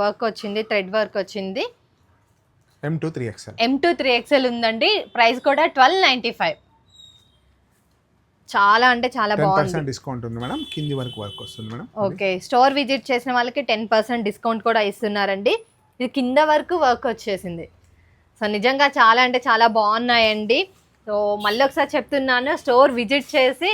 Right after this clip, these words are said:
Speaker 1: డ్రెస్సెస్ తీసుకోండి, ఆర్డర్ చేసుకోండి. ఆ, ఆన్‌లైన్ పర్చేస్ చేసుకోవచ్చు. Insta పేజ్ ఉంది, Insta ప-, ఫాలో అవ్వండి. మీకు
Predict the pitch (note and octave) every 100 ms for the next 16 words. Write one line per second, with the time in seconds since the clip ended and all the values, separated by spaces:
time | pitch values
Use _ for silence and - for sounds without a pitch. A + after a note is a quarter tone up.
0 | A#3 A3 A#3+ C4 C#4 B3 - B3 B3+ G#3+
1 | A3 A#3+ B3 - B3 A#3 A#3 C4 - _
2 | _ G3 F#3 F#3+ G3+ G#3 A#3+ B3+ A#3+ B3
3 | A#3+ A#3+ A3 A3+ G#3+ B3 A#3+ A3+ A#3 -
4 | C#4 - G#3+ B3 A#3 A#3+ A3+ G#3+ G#3 B3+
5 | A3+ A3+ - A3 G3+ A3+ A3 G#3 G#3 G#3
6 | G#3